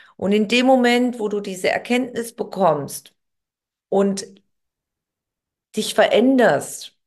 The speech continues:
ändern sich auch die Lebenssituationen. Also zusammengefasst, du kommst auf die Erde, du bist bei den Eltern, in der Familie, in dem Land, in der Stadt, in der Kultur, mit der Religion zum Beispiel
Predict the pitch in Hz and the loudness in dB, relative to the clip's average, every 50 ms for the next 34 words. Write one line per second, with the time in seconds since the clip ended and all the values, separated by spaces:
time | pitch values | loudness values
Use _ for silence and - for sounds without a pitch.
0 | _ _ _ _ _ _ _ _ - _ _ _ _ _ _ - 190 208 220 226 | _ _ _ _ _ _ _ _ -20 _ _ _ _ _ _ 0 2 4 4 4
1 | 247 247 247 240 247 240 220 - - - - 170 185 - 196 - - - _ _ | 4 4 4 2 0 -2 -4 -6 -4 -2 2 4 4 4 2 0 -6 -16 _ _
2 | _ _ - 214 196 220 240 247 247 262 247 - 196 - - 160 147 143 143 - | _ _ -6 -2 0 0 0 0 0 -2 -4 -4 -6 -6 -4 -4 -4 -4 -4 -6
3 | - - 135 113 92 - 55 - - - _ _ _ _ _ _ _ _ _ _ | -6 -6 -6 -6 -6 -8 -12 -14 -16 -20 _ _ _ _ _ _ _ _ _ _
4 | _ _ _ _ - - 202 202 233 - - 226 240 247 240 247 247 247 254 - | _ _ _ _ -4 -2 -2 -2 -4 -10 -8 -4 0 0 0 0 0 -2 -2 0
5 | 240 226 269 - - - - 240 254 262 - - 269 262 262 - 262 - - 190 | 0 0 0 -2 -6 -6 -4 -4 -4 -2 -2 -2 -2 -2 -2 -6 -8 -2 2 4
6 | 190 190 190 196 202 202 202 202 202 - _ _ _ _ _ _ - 196 - 190 | 4 4 4 2 -2 -4 -4 -6 -10 -16 _ _ _ _ _ _ -20 -12 -4 -2
7 | 226 233 226 226 - - 233 226 220 233 240 233 - - 131 170 196 190 220 208 | -2 -2 -2 -6 -4 0 0 0 2 2 0 0 2 2 2 2 2 2 0 -2
8 | 190 - 202 214 196 220 226 226 - 247 233 226 214 190 175 175 175 180 190 190 | -2 -2 -4 -2 0 0 0 0 0 0 0 0 0 -2 -4 -4 -4 -2 -2 -4
9 | - - - 202 208 - 226 226 226 220 190 156 156 165 175 170 - - 208 208 | -4 -4 -6 -8 -6 -4 -4 -2 0 0 0 0 0 -2 -6 -10 -10 -10 -4 -2
10 | 214 226 226 220 - - - 156 143 151 - - - 190 190 190 190 185 190 - | 0 0 -2 -2 -4 -2 0 0 0 0 -2 -6 -12 -10 -4 -2 -2 -2 -2 -4
11 | - 226 233 226 226 - - 202 180 165 160 156 156 151 156 - - - _ - | -6 -6 -6 -6 -6 -12 -12 -10 -6 -2 0 2 2 2 0 -2 -12 -20 _ -12
12 | 190 190 208 208 - 226 220 208 208 220 226 233 226 233 - 160 156 156 156 156 | -8 -8 -6 -2 0 2 2 2 2 2 2 0 -2 -2 -6 -6 -4 -6 -6 -6
13 | - 165 160 160 156 127 135 147 - - - 151 151 151 156 151 151 156 - | -10 -10 -8 -6 -4 -2 -2 -4 -4 -6 -6 -4 -2 0 2 0 0 -2 -8